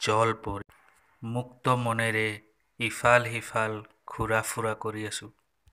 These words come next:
আচলতে তাই নিজকে এগৰাকী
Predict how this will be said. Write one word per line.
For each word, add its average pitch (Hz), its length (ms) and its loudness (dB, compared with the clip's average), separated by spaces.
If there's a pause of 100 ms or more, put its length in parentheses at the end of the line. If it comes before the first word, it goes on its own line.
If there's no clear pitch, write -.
(840)
আচলতে 120 440 -2
তাই 120 260 4
নিজকে 120 520 0 (840)
এগৰাকী 120 500 2